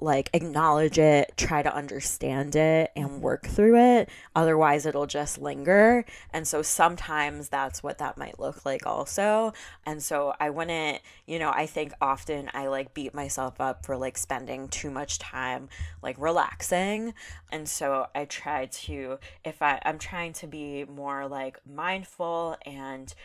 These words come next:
Speaker 1: about, about the time that I'm using and,
Speaker 2: Yeah.
Speaker 1: and how I'm using it, regardless of whether it's time being productive or time relaxing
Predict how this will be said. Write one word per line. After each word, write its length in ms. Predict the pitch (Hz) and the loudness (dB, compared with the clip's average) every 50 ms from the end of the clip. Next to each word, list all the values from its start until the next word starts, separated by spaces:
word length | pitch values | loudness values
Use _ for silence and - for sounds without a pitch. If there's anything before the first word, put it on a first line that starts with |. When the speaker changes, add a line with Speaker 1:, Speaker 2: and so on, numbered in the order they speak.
| - - - _ _ - 165 | -20 -20 -20 _ _ -10 -10
Speaker 1:
about, 500 | 139 135 - 143 131 131 127 - - - - - - - | -6 -2 0 2 2 2 2 0 -2 -6 -12 -8 -4 -2
about 380 | 165 151 165 151 147 139 - - | 0 2 2 2 2 2 -2 -4
the 80 | 143 | -8
time 440 | 135 - - 135 123 117 - 123 135 | -8 -8 -8 -10 -10 -10 -10 -10 -10
that 180 | 139 139 123 123 | -8 -8 -8 -8
I'm 120 | 113 120 | -10 -12
using 540 | 117 - 107 - - - 165 170 175 180 175 | -14 -16 -16 -12 -10 -8 -6 -6 -6 -6 -6
and, 240 | 156 143 135 135 131 | -8 -8 -8 -10 -12
Speaker 2:
Yeah. 100 | 147 175 175 - - | -14 -14 -14 -10 -10
Speaker 1:
and 140 | 143 139 | -10 -8
how 300 | 135 - - - 143 131 131 | -8 -6 -2 0 0 0 0
I'm 120 | 135 135 | -2 -6
using 340 | 135 135 127 123 - 147 147 | -8 -10 -10 -10 -10 -8 -8
it, 120 | 147 147 - 139 | -8 -8 -6 -4
regardless 640 | 151 143 135 139 135 127 131 135 131 139 135 - | -4 -2 -2 0 -2 -2 -2 -4 -6 -8 -6 -8
of 80 | 143 135 | -8 -8
whether 260 | 143 131 123 135 127 | -6 -6 -6 -6 -6
it's 240 | 127 123 - - - | -6 -6 -8 -10 -12
time 380 | - - - 131 131 131 120 127 | -14 -12 -10 -10 -10 -10 -10 -12
being 240 | - - - - | -12 -14 -14 -14
productive 580 | - - 139 - 208 214 - - 196 196 190 175 | -14 -10 -4 -4 -4 -4 -4 -6 -6 -4 -4 -4
or 100 | 160 127 | -4 -6
time 360 | - - - 135 120 123 123 | -6 -8 -10 -10 -10 -10 -8
relaxing 680 | 127 139 180 196 185 180 - - - 165 156 156 156 | -6 -2 -2 -2 -2 -2 -6 -10 -10 -8 -8 -10 -10